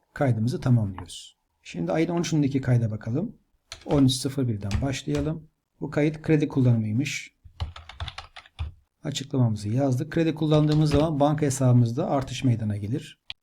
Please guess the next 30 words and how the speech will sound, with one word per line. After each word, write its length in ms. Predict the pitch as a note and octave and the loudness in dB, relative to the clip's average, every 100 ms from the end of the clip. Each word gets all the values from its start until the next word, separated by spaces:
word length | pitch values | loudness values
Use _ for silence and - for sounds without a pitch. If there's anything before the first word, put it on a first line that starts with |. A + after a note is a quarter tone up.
| - | -6
On 140 | D3 C3 | 2 2
üçünde 640 | A#2+ - G#2+ G#2+ C#3 F3+ - _ - - | 2 -2 -4 -2 -4 -4 -14 _ -16 -6
evrak 420 | C3+ A#2+ A2 - | -2 -2 -4 -6
no 260 | G#2+ G2+ | -6 -6
yok. 240 | G#2 C#3+ D3+ - - - - _ _ - | -4 -6 -6 -14 -12 -14 -14 _ _ -2
Yirmi 320 | C#3+ C3+ B2 | 2 6 4
iki 220 | A#2 D3 | 4 0
banka 280 | C#3 C3+ C3 | 2 2 0
ekstresini 460 | B2 A#2+ A2+ B2+ | -2 -2 -2 0
seçtik. 680 | B2 C3+ B2 - E3 E3+ _ _ - - - | 0 0 -2 -2 -8 -10 _ _ -18 -12 -6
Kredi 360 | D3+ A#2 D3 | -2 0 0
kullanımı 520 | D#3 C3 A#2+ A#2 A2 G2 | 0 0 4 4 2 -2
diyelim. 400 | F#2 G#2 D3+ C#3+ - - - - - | -6 -4 -4 -4 -8 -10 -20 -20 -12
Bu 40 | |
sefer 440 | - C3 D3+ D#3 C#3+ | -8 -6 -4 -2 2
banka 280 | C#3+ C3+ | 2 2
hesabının 600 | B2+ - B2 A#2 C#3+ D#3 | 0 0 -2 0 0 0
borcuna 380 | B2+ B2+ B2+ C3+ | 4 6 6 6
kayıt 280 | C3+ G#2+ - | 4 -2 -2
yapıyorum. 480 | G2+ G#2+ G#2+ C#3+ G#3+ - - - - - _ | -10 -8 -6 -6 -6 -12 -16 -20 -20 -20 _
Bankada 340 | A#2 A2 A2 | -4 -2 -6
param 300 | A2 A#2+ A2 | -6 -6 -4
arttığı 320 | G#2+ G#2 - G#2+ | -4 -6 -6 -8
için. 300 | - C3 D3+ - _ _ _ - _ _ _ _ | -6 -4 -6 -8 _ _ _ -20 _ _ _ _
Ve 60 | - | -6
üç 340 | D#3 C#3+ - | -4 -4 -2
yüz 260 | D#3 - - | -4 -4 -6
kredi 280 | C#3 C#3 B2+ | -2 2 4
hesabının 440 | A#2+ B2 A2 C3+ | 2 0 0 2
alacağını, 600 | D3+ B2+ A#2 A2+ G#2 - | 4 4 4 2 0 -4